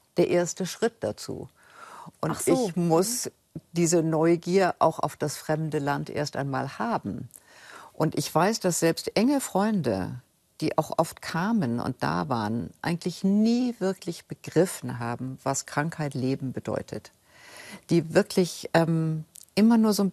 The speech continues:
Speaker 1: bisschen, nicht immer nur ein bisschen, die auch ein bisschen immer nur den Schein gesehen haben, weil wir haben ja, wie gesagt, versucht, auch Normalität ins Le-, dieses Leben zu bringen, also dieses Leben so zu gestalten, dass es auch noch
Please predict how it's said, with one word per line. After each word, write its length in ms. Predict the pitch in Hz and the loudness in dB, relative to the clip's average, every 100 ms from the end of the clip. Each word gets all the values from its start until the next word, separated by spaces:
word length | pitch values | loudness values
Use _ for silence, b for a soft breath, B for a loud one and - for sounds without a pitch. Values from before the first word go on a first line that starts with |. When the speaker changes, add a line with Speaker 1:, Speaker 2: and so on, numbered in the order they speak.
| - | 0
Speaker 1:
bisschen, 920 | 247 277 - - - 254 247 247 240 240 - _ _ _ _ _ _ _ _ _ _ _ _ _ | 2 2 2 -2 2 4 6 6 4 2 -6 _ _ _ _ _ _ _ _ _ _ _ _ _
nicht 180 | 185 185 | -2 2
immer 200 | 160 151 | 0 2
nur 120 | 131 | 2
ein 80 | 127 | 2
bisschen, 400 | 127 - 117 135 | 0 -2 -2 -2
die 140 | - 160 - | -2 -4 0
auch 380 | 175 202 277 - | 2 4 4 2
ein 220 | - 127 135 | 0 0 0
bisschen 460 | 131 - - 147 | -2 -2 -2 -4
immer 220 | - 165 | 0 0
nur 140 | 175 175 | 2 0
den 200 | 170 165 | 0 0
Schein 600 | - - 175 175 170 151 | -2 -2 0 0 2 0
gesehen 440 | 123 117 113 117 | 0 0 0 0
haben, 300 | 131 - 107 117 | 0 -2 -2 -2
weil 180 | 127 | -2
wir 160 | 139 139 | -2 -2
haben 180 | 147 151 | -2 0
ja, 160 | 147 | 0
wie 80 | 139 | -2
gesagt, 400 | 139 135 131 - | -2 0 0 -2
versucht, 640 | - 143 143 135 - - - _ _ _ _ - | -4 0 0 -2 -8 -20 -20 _ _ _ _ -2
auch 300 | - 156 - | 2 2 0
Normalität 760 | 147 143 139 131 127 - 226 - | -2 0 2 2 0 2 2 2
ins 200 | 131 - | -4 -2
Le-, 180 | 117 117 - | -6 -4 -2
dieses 320 | 131 123 123 | -2 -2 -2
Leben 260 | 120 110 110 | -2 -2 -2
zu 140 | - | -6
bringen, 360 | 110 110 87 92 | -4 -4 -4 -4
also 160 | 78 110 | -4 -4
dieses 320 | 117 120 117 | -4 -6 -4
Leben 260 | 135 123 123 | -2 -2 -4
so 300 | 135 135 139 | 2 2 2
zu 180 | - | -2
gestalten, 640 | 135 - - 135 147 - 135 | -4 -4 0 0 0 -2 -4
dass 160 | 139 | -4
es 140 | 127 - | -4 -4
auch 180 | - - | -4 -2
noch 260 | 117 - | -4 -4